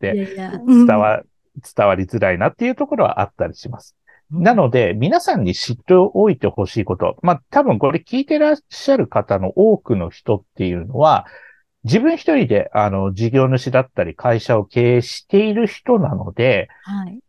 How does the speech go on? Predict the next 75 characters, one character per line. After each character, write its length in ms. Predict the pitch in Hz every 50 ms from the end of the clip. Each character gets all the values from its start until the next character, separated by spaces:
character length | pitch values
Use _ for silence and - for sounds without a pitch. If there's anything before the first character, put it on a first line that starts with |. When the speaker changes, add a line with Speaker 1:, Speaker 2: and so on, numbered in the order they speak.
| _
Speaker 1:
経 260 | _ 285 339 349 311 202
理 120 | 131 101
っ 40 | -
て 200 | _ - 87 -
細 220 | - - - 185 226 269 320 311
か 160 | - 311 277
い 100 | 226 147
こ 160 | 120 - 104
と 160 | - - 107
を、 200 | 101 95 92 - _
ま 220 | - 147 143 120 92
あ、 20 | 92 104 104 - - _ _ _
ま 140 | 131 117 98
あ、 40 | 90
ち 120 | - 139
ょ-、 40 | 139 -
も 260 | - 123 113 104 101
ち 160 | 95 - -
ろ 80 | 98 95
ん 40 | 90
確 160 | - 107 -
か 80 | - 95
に 40 | -
細 180 | - 104 117 -
か 80 | -
い 80 | 160 120
こ 60 | 117
と 80 | - -
多 160 | 107 160 226
い 80 | 226 139
ん 80 | 98 175
だ 120 | 196 -
け 120 | - -
れ 160 | 147 120 113 95
ど 140 | - 95
も、 160 | 110 160 202 185
Speaker 2:
う 20 |
ん。 40 | 233
Speaker 1:
そ 200 | 233 226 214 208
れ 160 | 208 285 330
以 300 | 330 - _ - 311 285
上 320 | - - 269 220 170 131 127
に、 320 | 131 170 220 240 170 131 - - - - - - - - _ _
あ、 300 | - - 196 214 - - -
今 280 | - 294 359 370 165 104
ど 360 | 98 95 131 151 233 330 359
う 80 | 359
い 120 | 262 127 123
う 60 | 120
ふ 160 | - - 120
う 80 | 104 98
に 140 | 95 98 -
う 120 | - 127 -
ち 160 | - - 190
の 100 | 196 180
会 240 | - - 175 175 165
社 120 | - 170
っ 60 | 151
て 160 | - - - -
動 280 | - 131 127 143 233 294
い 140 | 254 156 -
て 140 | - 98 90
っ 40 | - _
て 120 | - 104 98
る 100 | 87 87
ん 120 | 87 87 82
だ 100 | 104 117
っ 100 | 123 - _ _
て 100 | - 131
い 140 | 127 139 170
う 180 | 208 226 214 185
の 140 | 160 139 143
を、 280 | 170 208 240 214 -
Speaker 2:
う 20 |
ん。 20 | -